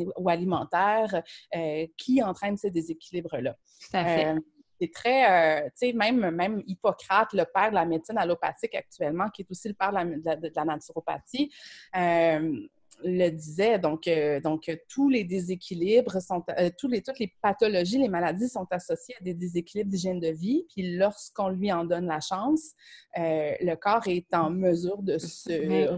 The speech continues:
Speaker 1: rééquilibrer. Exactement.
Speaker 2: Oui.
Speaker 1: Donc, c'est
Speaker 2: Mm.
Speaker 1: ça qu'on fait en naturopathie, hein. C'est, c'est qu'on,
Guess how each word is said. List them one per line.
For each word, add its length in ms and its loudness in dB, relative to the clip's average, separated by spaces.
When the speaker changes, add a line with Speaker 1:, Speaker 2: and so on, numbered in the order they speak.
Speaker 1:
rééquilibrer. 680 -2
Exactement. 680 2
Speaker 2:
Oui. 100 -10
Speaker 1:
Donc, 140 2
c'est 120 2
Speaker 2:
Mm. 40 -6
Speaker 1:
ça 100 -2
qu'on 180 4
fait 100 0
en 60 4
naturopathie, 920 0
hein. 80 -2
C'est, 280 -10
c'est 180 -14
qu'on, 400 -4